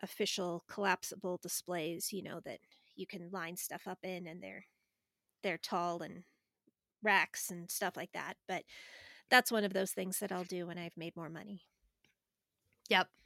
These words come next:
Speaker 2: yep. But also, like, hobbling it together and using what you have is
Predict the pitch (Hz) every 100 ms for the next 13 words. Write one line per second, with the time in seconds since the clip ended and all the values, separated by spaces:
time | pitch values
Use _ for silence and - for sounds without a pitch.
0 | - 190 170 - - - - _ 381 392
1 | 415 415 403 392 381 - 247 269 269 -
2 | - _ _ _ _ _ _ - _ -
3 | - 208 202 247 233 - - 208 185 180
4 | 202 180 165 165 - 180 185 175 185 180
5 | 170 180 208 170 160 175 175 160 165 -